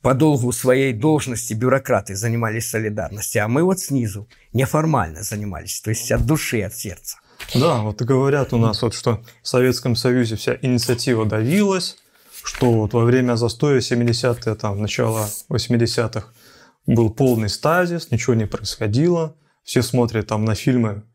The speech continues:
Speaker 2: типа «Ирония судьбы», где все одинаковое, где все серое. Вот. А оказывается, там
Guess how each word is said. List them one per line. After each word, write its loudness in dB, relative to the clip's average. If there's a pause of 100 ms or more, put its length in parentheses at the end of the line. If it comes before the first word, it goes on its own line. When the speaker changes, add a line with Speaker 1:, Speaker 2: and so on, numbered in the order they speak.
Speaker 2:
типа -6
«Ирония 4
судьбы», 0
где 0
все -6
одинаковое, -2 (400)
где 2
все -4
серое. 0 (540)
Вот. -2
А -2
оказывается, 0
там -2